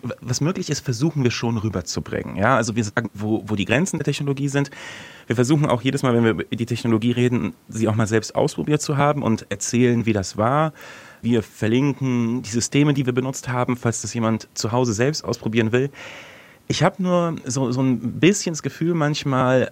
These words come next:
dass, also wir sind jetzt ja an so einem Punkt angekommen, d-, dadurch erklärt sich ja auch ein bisschen dieser K-I-Hype, dass die K I jetzt so als Produkt, das wirklich als K-I-Produkt deklariert ist, beim Kunden ankommt. Also wenn du jetzt Chat G P T hast oder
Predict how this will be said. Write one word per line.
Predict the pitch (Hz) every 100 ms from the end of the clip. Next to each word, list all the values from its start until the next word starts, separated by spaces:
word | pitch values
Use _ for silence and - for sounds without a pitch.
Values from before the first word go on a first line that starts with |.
| -
dass, | 117 127 123 120 - -
also | 113 120 - 110
wir | 113 151
sind | 190
jetzt | 160
ja | 156 131
an | 117
so | 113
einem | 113
Punkt | - 175 170 -
angekommen, | 139 139 - 131 139 143 - - -
d-, | - -
dadurch | 120 120
erklärt | 120 - 131 156
sich | 131
ja | 117
auch |
ein | 104
bisschen | 127 123
dieser | 113
K-I-Hype, | - - 147 135 107 135 - - - - - -
dass | 117
die | 127
K | 123 127 135
I | 151
jetzt | 139 - -
so | 135
als | 117 -
Produkt, | - - 117 160 190 - - - -
das | 113
wirklich | 127 131 135 - - -
als | 110 -
K-I-Produkt | - - 156 165 151 127 120 123
deklariert | 110 - 104 117 135
ist, | 117 113
beim | - 107 110 -
Kunden | - 113 117 110
ankommt. | - 104 - 82 80
Also | 90
wenn | 101
du | 104
jetzt | 98 -
Chat | - 123 120 - -
G | 117
P | 110
T | 113 - 117
hast | 101 101 - -
oder | 95 98 95 92 92